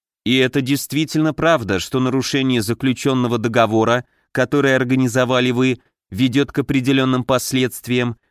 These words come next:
проявила лёгкую заинтересованность Анастасия. «Хотите проверить на себе?» — слегка нахально заявил я, но не чувствовалось, что такие вещи могут обидеть принцессу.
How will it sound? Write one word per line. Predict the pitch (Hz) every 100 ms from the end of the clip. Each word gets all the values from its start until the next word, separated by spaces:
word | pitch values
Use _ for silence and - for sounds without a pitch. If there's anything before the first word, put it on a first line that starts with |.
| _ _ -
проявила | 120 127 123 131
лёгкую | 127 123 117 - 127
заинтересованность | 101 123 120 - 117 110 127 117 117 113 -
Анастасия. | 110 110 - 107 - - 98 92 92 _ _ _ _ _ _
«Хотите | - 147 147 160 156
проверить | - 156 147 147 143 143
на | 143
себе?» — | 143 131 147 156 151 -
слегка | - 123 113 127
нахально | 117 110 - 117 110
заявил | 98 113 113 127 120
я, | 113 110 _ _ _
но | 127 180
не | 226
чувствовалось, | 196 208 - 147 143 131 123 -
что | -
такие | 123 123 - 127
вещи | 127 139 - 131
могут | 123 117 113
обидеть | 123 107 110 107 104
принцессу. | 123 120 117 - 87 - - 71